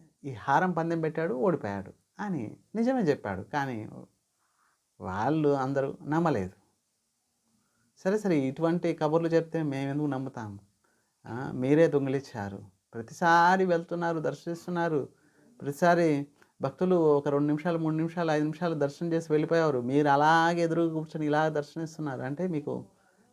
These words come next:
హారం మీద కన్నుబడింది, అందుకే మీరు దొంగిలించారు" ఆ అంటూ లేనిపోని చెప్పి ఆయన్ని కారాగారంలో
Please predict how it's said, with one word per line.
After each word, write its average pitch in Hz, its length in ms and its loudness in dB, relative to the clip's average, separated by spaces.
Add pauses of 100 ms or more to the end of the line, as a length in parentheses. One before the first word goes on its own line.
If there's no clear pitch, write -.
హారం 143 280 6
మీద 147 180 2
కన్నుబడింది, 147 720 -2
అందుకే 165 260 -4
మీరు 131 180 -4
దొంగిలించారు" 110 640 -6
ఆ 196 100 -2
అంటూ 143 540 -4 (340)
లేనిపోని 143 460 0
చెప్పి 185 360 -10 (100)
ఆయన్ని 104 400 -8 (1080)
కారాగారంలో 135 640 0